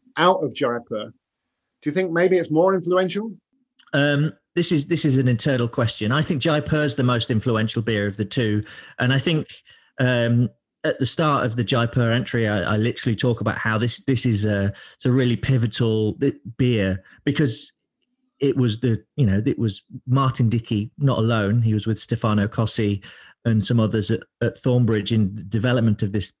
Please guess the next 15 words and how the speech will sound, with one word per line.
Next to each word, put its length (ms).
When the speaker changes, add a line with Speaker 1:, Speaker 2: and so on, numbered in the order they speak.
Speaker 2:
this 140
beer 360
in 180
Jaipur. 680
Uh, 180
you 80
know, 80
they, 120
they 140
weren't 180
even 160
hired 580
by 180
Thornbridge, 720
as, 220